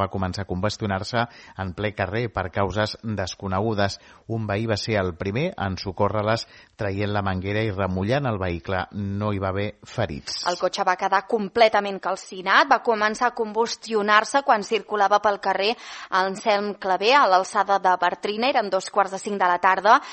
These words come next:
Speaker 2: i a l'espera de l'arribada dels bombers de la Generalitat, que hi va enviar dues dotacions. Va ser un veí, com dèiem, del carrer el primer en intervenir per sufocar les flames.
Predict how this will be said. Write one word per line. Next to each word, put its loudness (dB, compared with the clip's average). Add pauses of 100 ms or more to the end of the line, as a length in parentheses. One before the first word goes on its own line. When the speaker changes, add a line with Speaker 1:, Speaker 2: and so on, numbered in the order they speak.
(200)
Speaker 2:
i 4
a 2
l'espera 2
de 2
l'arribada 2
dels 2
bombers -2
de 2
la 2
Generalitat, 2
que -2
hi -4
va 4
enviar 2 (320)
dues 6
dotacions. 0
Va -2
ser -4 (180)
un 0
veí, -2
com -2
dèiem, -4
del -2
carrer -4 (400)
el -2
primer -4 (260)
en -4
intervenir 0
per -4
sufocar -4
les -4
flames. 4